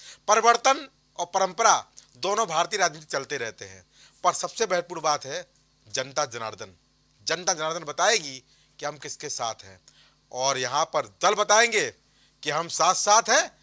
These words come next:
या हम आपके हैं कौन, क्योंकि यहाँ पर चर्चाएं बहुत होती हैं, पर रार के लिए बीच में सत्ता सबको चाहिए,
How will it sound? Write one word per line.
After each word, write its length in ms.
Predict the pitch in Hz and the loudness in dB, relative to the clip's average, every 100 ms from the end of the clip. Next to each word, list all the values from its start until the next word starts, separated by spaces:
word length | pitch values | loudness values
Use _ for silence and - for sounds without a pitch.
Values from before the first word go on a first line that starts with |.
| _ - | _ -8
या 160 | 143 160 | -4 0
हम 200 | 202 202 | 2 2
आपके 360 | 170 - 175 175 - _ _ | 2 0 -6 -6 -10 _ _
हैं 220 | 185 214 196 | 2 2 2
कौन, 200 | 160 107 | 0 -2
क्योंकि 340 | 98 131 131 | -8 -14 -8
यहाँ 220 | 147 180 | 4 4
पर 280 | - 220 117 _ _ - | 6 2 0 _ _ -2
चर्चाएं 380 | 208 196 254 277 | 0 4 6 10
बहुत 200 | 277 277 | 10 10
होती 260 | 269 277 | 4 2
हैं, 200 | 226 127 - _ _ _ _ | 0 -2 -8 _ _ _ _
पर 120 | 131 | -6
रार 260 | 127 165 196 | 0 4 4
के 140 | - | 0
लिए 120 | 151 127 | -10 -10
बीच 280 | 180 190 | -10 -10
में 200 | 135 104 - _ _ | -10 -14 -16 _ _
सत्ता 340 | - 175 - 165 | -8 -6 -4 -4
सबको 380 | 175 - 170 | -4 -8 -8
चाहिए, 460 | 143 123 110 98 | -6 -6 -8 -12